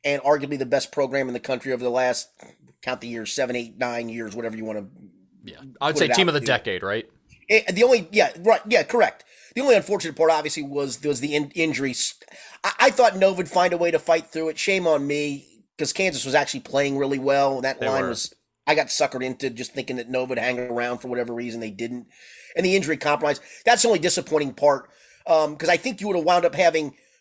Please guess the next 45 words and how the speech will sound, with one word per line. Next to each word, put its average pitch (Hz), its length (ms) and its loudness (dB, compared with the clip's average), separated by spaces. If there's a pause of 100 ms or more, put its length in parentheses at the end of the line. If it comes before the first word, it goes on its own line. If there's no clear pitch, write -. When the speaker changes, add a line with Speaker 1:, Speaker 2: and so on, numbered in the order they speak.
(140)
Speaker 1:
two 254 180 0
great, 160 440 2
you 170 100 2
had 202 140 4
one 240 160 4
great 165 180 2
semifinal 131 560 -2
game. 127 240 -8
I 151 60 0
think 175 160 -4
you'd 170 100 0
wound 175 140 6
up 147 80 -2
having 151 280 0
two 208 220 -6
great 147 220 0
semifinal 135 520 0
games, 127 220 -6
and 139 100 -8
we 156 80 2
obviously 156 280 4
had 160 100 4
a 139 60 -2
great 139 260 -4
final 147 300 0
game. 113 300 -6 (400)
Um, 139 240 4
I 160 120 6
think 160 120 2
that 151 100 2
was 135 100 -4
just 139 160 -6
kind 139 180 -2
of 127 60 -4
a 131 80 2
microcosm 135 480 0
of 131 60 -4
this 123 100 -4
tournament. 139 320 0
I 151 40 2
thought 143 100 2
the - 60 -12
tournament 143 240 -6
was 120 100 -12
great. 127 320 -2